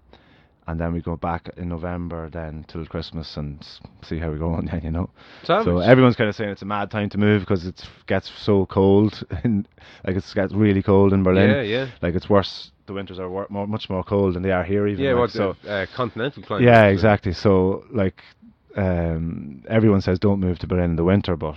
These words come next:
Speaker 1: fuck it, we're gonna, we're gonna buck the tr-, we're gonna buck the trend, you know.
Speaker 2: Wouldn't be like you.
Speaker 1: Yeah, exactly. Yeah.
Speaker 2: <laughs>
Speaker 1: Yeah.
Speaker 2: And come here, typically when someone moves to, like, a foreign country, uh, and to work or whatever else over there, they, they get a job over there,
Speaker 1: Mm.
Speaker 2: they pay their taxes over there and all
Speaker 1: Yeah.
Speaker 2: that jazz. But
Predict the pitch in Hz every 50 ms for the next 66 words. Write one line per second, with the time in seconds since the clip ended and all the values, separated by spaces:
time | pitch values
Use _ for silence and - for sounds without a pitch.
0 | - _ - - 87 - - 78 78 85 76 85 80 80 73 - - - - -
1 | - 98 92 85 120 120 - 156 139 151 180 - - - 135 135 135 104 127 120
2 | - - 107 - - 113 117 110 101 95 92 95 107 113 147 139 131 151 135 135
3 | 135 135 135 127 - 127 127 117 110 104 98 107 101 - - - 139 - - 202
4 | 135 135 220 208 - - - 214 220 - - 220 233 247 240 226 - 98 95 160
5 | 147 - 180 185 185 160 - 196 202 196 208 190 175 165 156 135 - 143 135 127
6 | 123 120 123 127 131 120 107 - - 110 107 82 92 90 - 87 - 107 104 101
7 | 92 90 98 98 95 - - 95 90 85 _ _ _ - 90 90 87 87 85 85
8 | 85 85 85 82 80 80 - _ _ _ - 90 90 87 - _ - 101 90 95
9 | 101 95 - - 90 87 87 87 87 85 87 85 85 - 87 85 85 82 85 82
10 | 80 73 _ _ _ _ _ _ - 98 90 90 87 - 92 82 107 107 101 92
11 | - 98 92 95 92 82 92 90 82 82 85 87 135 127 110 98 - - 98 92
12 | 85 85 - 95 90 85 - 95 82 87 87 85 80 82 85 82 82 58 71 82
13 | 87 117 113 104 85 76 - 90 85 82 80 - 85 78